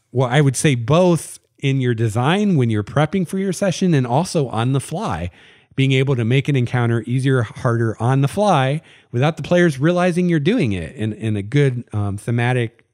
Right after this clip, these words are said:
story-focused way and not just throwing hit points on your monsters.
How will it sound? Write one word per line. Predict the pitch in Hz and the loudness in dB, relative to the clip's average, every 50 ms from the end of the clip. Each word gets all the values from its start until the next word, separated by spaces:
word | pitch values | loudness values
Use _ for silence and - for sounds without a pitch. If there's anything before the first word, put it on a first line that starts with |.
| _ _ | _ _
story-focused | - - - - 135 135 139 131 123 - - 135 120 117 - 110 - - - | -14 -8 -4 -2 0 2 2 0 0 0 0 0 0 0 -2 -6 -8 -8 -8
way | 208 233 190 110 85 85 87 82 _ _ _ - | -6 -4 -2 -2 -2 -4 -6 -10 _ _ _ -10
and | - 110 | -6 -4
not | 113 113 107 | -4 -4 -4
just | 110 120 120 - | -6 -8 -8 -8
throwing | - - 127 143 139 | -4 -2 -2 0 2
hit | 123 165 214 - | 2 0 0 -2
points | - 127 104 92 92 - | -4 -4 -4 -4 -6 -6
on | 101 90 92 | -8 -6 -6
your | 90 87 | -6 -6
monsters. | 90 90 90 82 - - 95 90 87 - - | -6 -8 -8 -10 -10 -12 -12 -12 -12 -14 -16